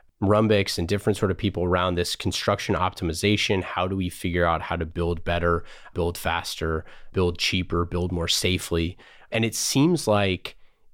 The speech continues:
it's an area that needs a lot of, you know, I don't, I don't like using disruption all the time, but it, it needs a little bit of disruption. And it seems like United Rentals, you're figuring out ways to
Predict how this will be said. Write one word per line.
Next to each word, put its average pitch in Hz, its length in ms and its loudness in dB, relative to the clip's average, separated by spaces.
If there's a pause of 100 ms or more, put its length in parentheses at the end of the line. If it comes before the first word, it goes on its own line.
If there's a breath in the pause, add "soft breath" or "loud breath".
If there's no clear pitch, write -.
it's - 260 0
an 98 180 4 (140)
area 113 480 4
that 87 560 -2 (640)
needs 113 560 4
a 98 80 4
lot 90 360 2
of, 90 360 2
you 90 80 0
know, 78 380 0 (260)
I 85 100 -6
don't, 78 180 -6
I 73 160 -8 (200)
don't 82 180 2
like 76 240 -4
using 76 240 -4
disruption 90 540 -2
all 85 80 2
the 85 100 -2
time, 90 240 0
but 104 120 4
it, 113 120 2
it 117 140 4
needs 131 280 6
a 165 40 2
little 123 180 4
bit 110 160 0
of 101 100 0
disruption. - 640 -2 (280 loud breath)
And 113 100 4
it 117 100 0
seems 156 260 4
like 147 180 2
United 113 240 4
Rentals, 101 420 2
you're 101 320 2
figuring 139 560 4
out 104 220 2
ways 95 400 4
to 90 420 2